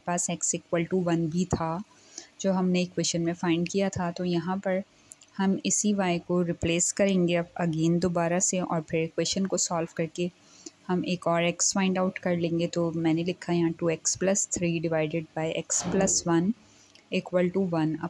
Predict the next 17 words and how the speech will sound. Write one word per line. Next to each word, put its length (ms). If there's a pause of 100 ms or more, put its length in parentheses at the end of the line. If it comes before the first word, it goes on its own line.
(100)
cross 360
में 80
चला 260
जाएगा 360
ये, 240 (760)
तो 60
ये 80
equation 440
बन 140
जाएगी 320
वन 280
और 120
bracket 440
में 120
x 160
plus 360
one, 180